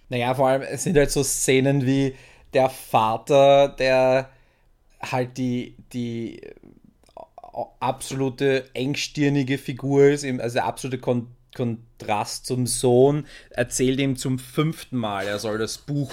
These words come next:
weglegen und was hakeln. Also das habe ich nach dem ersten Mal schon verstanden. Also wenn du diese zusätzlichen Szenen einfach streichst, ja, und wenn das,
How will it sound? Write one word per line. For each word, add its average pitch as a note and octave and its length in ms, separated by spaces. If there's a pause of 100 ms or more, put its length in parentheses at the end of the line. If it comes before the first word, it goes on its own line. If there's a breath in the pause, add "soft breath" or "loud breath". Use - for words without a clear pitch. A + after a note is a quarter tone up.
weglegen A2 720
und A#2+ 220
was - 300
hakeln. G#2+ 500 (280 loud breath)
Also A#2 460 (220 loud breath)
das C3+ 340
habe A#2+ 300
ich C#3 40
nach C3 200
dem C3 120
ersten B2 460
Mal G#2 260
schon A2 200
verstanden. G2+ 680 (160 loud breath)
Also A#2 180
wenn C3 120
du B2 60
diese C3+ 420 (180 loud breath)
zusätzlichen D3+ 540
Szenen B2+ 460
einfach A2 280
streichst, - 800
ja, G#2 280
und A2+ 300
wenn A2+ 160
das, A2+ 280